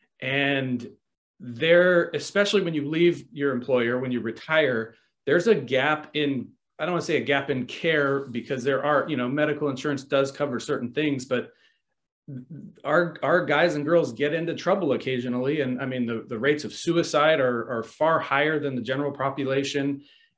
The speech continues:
And that's what the foundation is there for. We're there to get the backs of the men and women in the fire service, not just in the city of Ventura, really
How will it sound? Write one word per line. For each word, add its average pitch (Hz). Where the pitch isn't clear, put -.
And 135
that's 180
what 170
the 165
foundation 156
is 113
there 135
for. 110
We're 156
there 147
to 131
get 143
the 135
backs 127
of 120
the 120
men 127
and 131
women 123
in 113
the 107
fire 127
service, 101
not 175
just 180
in 151
the 143
city 147
of 123
Ventura, 131
really 143